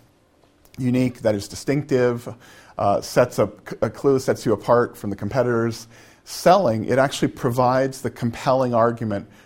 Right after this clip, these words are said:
for your offering as opposed to others. And finally, it's a proposition. It has some of the kind of persuasive qualities that we know drive the adoption of innovations of various kinds.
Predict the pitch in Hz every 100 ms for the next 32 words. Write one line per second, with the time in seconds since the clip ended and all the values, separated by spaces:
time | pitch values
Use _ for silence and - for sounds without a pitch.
0 | _ - 110 120 127 110 113 - 113 -
1 | 110 110 113 101 - - 113 110 107 104
2 | - - - 143 151 180 180 147 135 120
3 | - 113 104 101 95 - 85 90 110 113
4 | 107 135 127 123 117 113 - 110 107 -
5 | 113 - 117 113 113 - 113 110 110 -
6 | - _ - - 117 113 107 98 87 -
7 | 98 98 107 107 107 104 101 101 - _
8 | _ _ _ _ _ - - 123 110 113
9 | 107 113 107 98 - - 104 - 98 98
10 | 98 95 95 98 - 90 95 92 95 92
11 | 95 - 95 90 82 90